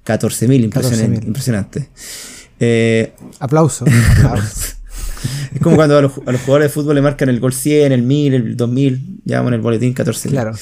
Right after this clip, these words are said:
Speaker 2: el boletín catorce mil. Le va a mandar un, un galvano.
Speaker 1: Un galvano, exactamente.
Speaker 2: <laughs> Al, al, al que lo propuso.
Speaker 1: Ya. Bueno, este boletín, el catorce mil cero tres, modifica diversos cuerpos normativos con el fin de fomentar la participación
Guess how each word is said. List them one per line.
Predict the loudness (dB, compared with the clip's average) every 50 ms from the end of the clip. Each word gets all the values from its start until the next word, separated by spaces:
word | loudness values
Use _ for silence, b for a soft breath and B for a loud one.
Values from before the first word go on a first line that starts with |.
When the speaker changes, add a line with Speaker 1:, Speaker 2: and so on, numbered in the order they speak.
| B B B B B B B B _ _ -8
Speaker 2:
el | -6 -6
boletín | -4 -4 -6 -4 -2 -4 -2
catorce | -2 -2 -4 -4 -6 -8 -10
mil. | -10 -12 -14 _ -20 B B B B
Le | -4 -2
va | 0
a | 0
mandar | 0 0 0 2 2 2
un, | 2 0 0 -2 -2
un | -2
galvano. | 0 0 0 2 2 2 2 4
Speaker 1:
Un | 2 4
galvano, | 4 4 4 4 4 2 2
exactamente. | 0 -2 -4 -4 -2 -2 -2 -2 -2 2 4
Speaker 2:
<laughs> |
Al, | 4 4 4 2
al, | 0 0 0 0 -2 -2
al | -2 0
que | 2 2
lo | 2 4 4
propuso. | 4 4 2 0 0 -4 -10 B B B B B
Speaker 1:
Ya. | B B B B B B B B B
Bueno, | 0 2 2
este | 2 4 4
boletín, | 4 6 6 4 4 4 4
el | 4 2
catorce | 2 0 0 0 0 2 2
mil | 2 2
cero | 2 2 2 2 2
tres, | 2 2 2 2 2 -2 -6 -4 0
modifica | 2 2 2 2 0 -2 0 2 2 0 0 -2 -6 -2
diversos | 0 2 2 2 2 0 -2 -2
cuerpos | -2 -2 -2 -2 -2
normativos | 0 2 0 2 2 2 2 2 2
con | 2 2 2
el | 2
fin | 2 2 0 2
de | 2 2
fomentar | 2 2 2 2 2 2 0 2
la | 2 2
participación | 2 0 0 0 -4 -2 -2 -2 -2 0 0 0 0 -2